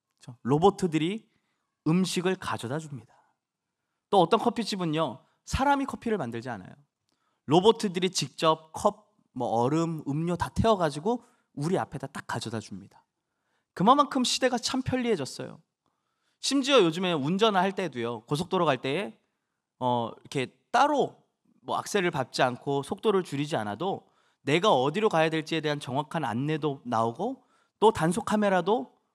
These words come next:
좀 걸리지 않게 이렇게 속도도 줄여주고 다 합니다. 굉장히 살기 편리해졌어요. 특별히 장거리를 운전해야 되는 저희 목회자로서는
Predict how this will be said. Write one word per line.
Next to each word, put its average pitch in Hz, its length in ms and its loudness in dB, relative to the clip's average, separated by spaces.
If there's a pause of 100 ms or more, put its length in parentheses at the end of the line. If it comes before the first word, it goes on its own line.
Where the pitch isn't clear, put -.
(720)
좀 151 140 -4
걸리지 170 340 2
않게 123 280 -4
이렇게 - 460 -18
속도도 208 360 -4
줄여주고 117 600 -8 (280)
다 226 200 -4
합니다. 226 420 -6 (600)
굉장히 269 400 4
살기 240 280 -2
편리해졌어요. 233 640 -2 (1080)
특별히 208 520 4
장거리를 214 520 4
운전해야 165 580 2
되는 147 460 -4 (140)
저희 135 180 -2
목회자로서는 127 880 -4